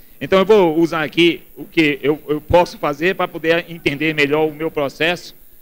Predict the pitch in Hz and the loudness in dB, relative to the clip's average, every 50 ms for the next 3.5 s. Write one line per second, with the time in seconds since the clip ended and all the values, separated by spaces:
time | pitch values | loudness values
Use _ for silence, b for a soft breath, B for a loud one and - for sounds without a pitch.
0 | - - - - 165 160 - 170 165 160 139 123 120 - - - 151 160 - 214 | -20 -18 -6 -4 -4 0 2 2 4 4 2 0 -4 -12 -18 -18 -10 -4 -4 -4
1 | 220 185 202 202 190 - 185 185 180 170 156 139 127 123 - - 175 180 175 139 | 0 2 4 4 4 4 4 4 4 2 2 -2 -6 -12 -4 0 2 2 2 2
2 | 165 185 185 175 156 180 165 170 160 160 175 147 139 160 147 147 156 160 131 139 | 2 0 0 2 0 0 0 2 0 0 0 0 -2 -2 0 2 2 4 4 2
3 | 127 127 139 180 190 185 156 127 110 104 | 0 2 2 2 4 4 2 2 -2 -6